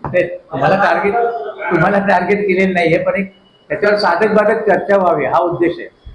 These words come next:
कारण शेतकऱ्यांची, म्हणजे पावसाची कथा आणि शेतकऱ्यांची व्यथा असा विषय घ्यायचा होता, पण तो आत्ता पुढच्या संमेलनामध्ये आम्ही घेणार आहोत.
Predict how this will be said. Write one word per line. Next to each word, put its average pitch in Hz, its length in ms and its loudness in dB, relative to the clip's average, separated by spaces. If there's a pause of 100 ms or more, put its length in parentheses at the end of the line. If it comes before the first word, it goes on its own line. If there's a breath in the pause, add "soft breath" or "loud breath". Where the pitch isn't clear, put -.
(160)
कारण 143 480 -10 (300)
शेतकऱ्यांची, 202 1000 2
म्हणजे 131 520 -2
पावसाची 190 760 2
कथा 170 260 0
आणि 143 300 0
शेतकऱ्यांची 170 520 -2
व्यथा 160 420 0 (440)
असा 170 200 0
विषय 180 300 2
घ्यायचा 147 380 2
होता, 170 240 2
पण 190 100 -2
तो 202 100 0
आत्ता 208 540 2 (400)
पुढच्या 185 300 2
संमेलनामध्ये 170 640 0
आम्ही 139 180 -2
घेणार 123 240 2
आहोत. - 300 -4